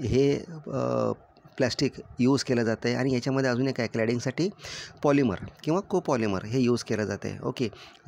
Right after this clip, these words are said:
तुमच्या बुकमध्ये पॉलिमर आणि polystyrene हे दोन वर्ड यूज केले आहेत, लक्षात ठेवा, पॉलिमर आणि, अ, polystyrene. So you keep these two word very, very important. तुम्हाला हे ऑब्जेक्टिव्हला विचारतात.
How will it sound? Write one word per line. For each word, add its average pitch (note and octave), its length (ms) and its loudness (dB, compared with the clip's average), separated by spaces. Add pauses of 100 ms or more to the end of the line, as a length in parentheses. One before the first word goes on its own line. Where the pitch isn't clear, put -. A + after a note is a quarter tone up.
तुमच्या D3 480 0 (100)
बुकमध्ये A#2+ 560 0 (460)
पॉलिमर C3 400 4 (540)
आणि C3+ 300 2 (200)
polystyrene B2 480 2
हे A#2 140 0
दोन B2+ 220 4
वर्ड C3 280 4
यूज A2 260 2
केले G2+ 220 -2
आहेत, E2+ 160 -4
लक्षात - 220 -8
ठेवा, F#2+ 240 -6 (500)
पॉलिमर B2 420 2
आणि, D3 220 0 (480)
अ, C3 40 -2
polystyrene. A2+ 680 0
So C3 500 0
you D3+ 160 2 (360)
keep C#3 120 0
these G#2 80 -2
two C#3 320 0
word B2+ 140 4
very, A#2 200 4
very A2+ 140 2
important. G#2+ 460 -2
तुम्हाला B2+ 260 -2
हे C3 200 2
ऑब्जेक्टिव्हला A#2+ 640 -2
विचारतात. F#2+ 460 -4